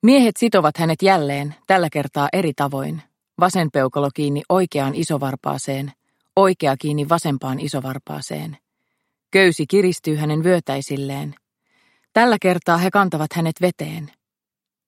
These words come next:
"Älkää", Libi anelee, sillä hän ei usko kykenevänsä enää selviämään pinnan alla odottavasta kylmyydestä ja pimeydestä.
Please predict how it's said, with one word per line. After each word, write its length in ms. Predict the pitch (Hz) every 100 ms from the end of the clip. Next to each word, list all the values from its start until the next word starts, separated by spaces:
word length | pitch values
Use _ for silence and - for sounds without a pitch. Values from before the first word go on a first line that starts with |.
| _ _
"Älkää", 460 | 208 208 - 165 165 - _ _ _ -
Libi 240 | 165 156
anelee, 480 | 156 151 139 139 143 - _ _ -
sillä 200 | 190 185
hän 180 | 196 180
ei 120 | 180
usko 240 | 208 185 -
kykenevänsä 640 | 220 175 151 143 143 156
enää 240 | 165 170 151
selviämään 600 | 185 180 143 135 139 139
pinnan 320 | 165 151 135
alla 200 | 143 135
odottavasta 560 | - 147 - 143 143 160
kylmyydestä 640 | - 175 147 139 147 - 156
ja 100 | 151
pimeydestä. 640 | 185 160 143 147 - -